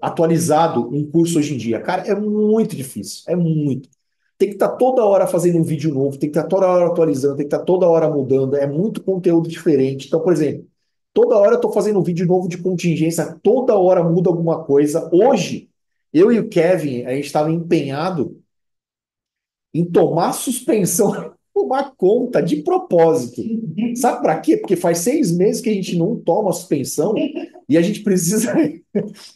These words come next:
É sério, gente, vocês estão <laughs> seis meses que a gente não toma suspensão e a gente não consegue tomar.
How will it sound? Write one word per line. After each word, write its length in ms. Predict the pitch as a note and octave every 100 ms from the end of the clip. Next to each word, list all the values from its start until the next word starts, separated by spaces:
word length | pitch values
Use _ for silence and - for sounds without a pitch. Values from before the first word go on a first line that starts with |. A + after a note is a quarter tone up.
| _
É 160 | F#3+ B3
sério, 460 | - A3+ G3+ D#3+
gente, 200 | C3+ A#2
vocês 140 | E3+ E3
estão 460 | G3+ G3+ F#3+ - -
<laughs> 640 | D3+ D3 - - - - _
seis 500 | - - A#3+ A#3 F3
meses 460 | E3 E3+ G3+ G3+ F3
que 60 |
a 80 | E3
gente 140 | -
não 180 | E3 F#3+ F3+
toma 260 | F3+ F#3+ F#3
suspensão 1200 | G#3+ - C4+ A3 G3+ F3 - A#3 F#3 F#3+ B2+ - _ _ _ -
e 120 | F3
a 60 |
gente 160 | A3 A#3+
não 120 | A#3+
consegue 540 | - - - G#3 G#3+ E4+
tomar. 460 | A3 D#3+ E3 E3